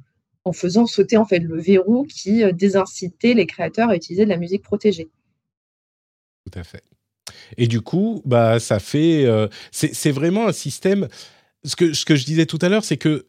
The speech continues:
Speaker 2: l'industrie de la musique aurait pu faire un truc comme ça en travaillant avec YouTube, mais là, c'est vraiment YouTube qui a dû, au bout de quinze ans,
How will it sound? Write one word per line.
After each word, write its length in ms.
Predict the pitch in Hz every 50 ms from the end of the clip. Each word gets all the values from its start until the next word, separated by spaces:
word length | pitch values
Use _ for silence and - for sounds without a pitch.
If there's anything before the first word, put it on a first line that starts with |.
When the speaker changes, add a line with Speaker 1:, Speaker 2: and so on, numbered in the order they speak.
| _ _ _
Speaker 2:
l'industrie 480 | 131 156 170 170 180 170 - - 202
de 60 | 180
la 60 | 175 156
musique 280 | 160 160 160 165 -
aurait 180 | 135 123 131 143
pu 240 | - - - 196 185
faire 240 | - - 143 117
un 60 | 117 110
truc 220 | - - 113 -
comme 200 | - 120 110 104
ça 260 | - - 120 110 107 -
en 100 | 110 107
travaillant 460 | - - 107 101 98 101 110 117 117
avec 240 | 110 101 104 98 -
YouTube, 400 | - 127 113 - - 190 180 143
mais 80 | 123 117
là, 140 | 117 143 170
c'est 140 | - - 113
vraiment 240 | 104 117 135 160
YouTube 400 | 165 143 120 113 - - 123 107
qui 140 | 101 - 123
a 60 | 117
dû, 240 | 110 110 120 143 151
au 120 | 131 107 98
bout 180 | 95 110 131
de 480 | 131 110 110 117 123 120 107 98 92 87
quinze 340 | - - 156 151 143 127 127
ans, 180 | 151 175 220 254